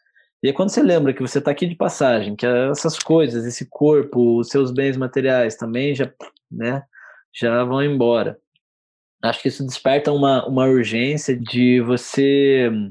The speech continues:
tá atento pra coisas mais elevadas, né? Acho que a, a, a morte, ela é uma sábia professora pra vida.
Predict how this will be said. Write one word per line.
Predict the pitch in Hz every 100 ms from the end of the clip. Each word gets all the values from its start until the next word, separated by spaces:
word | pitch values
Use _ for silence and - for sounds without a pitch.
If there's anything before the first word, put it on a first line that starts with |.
| - -
tá | 156
atento | 160 170 175 170
pra | 151
coisas | 147 147 135 127
mais | 127 120
elevadas, | 120 117 98 104 - - - - - -
né? | 98 104
Acho | 113 -
que | 117
a, | 113 - -
a, | 110 107 107 104
a |
morte, | 101 107 131 160 165 - 95 - -
ela | 110
é | 113
uma | 120
sábia | 120 131 139 143
professora | 139 131 - 131 120
pra | 117 117
vida. | 95 95 107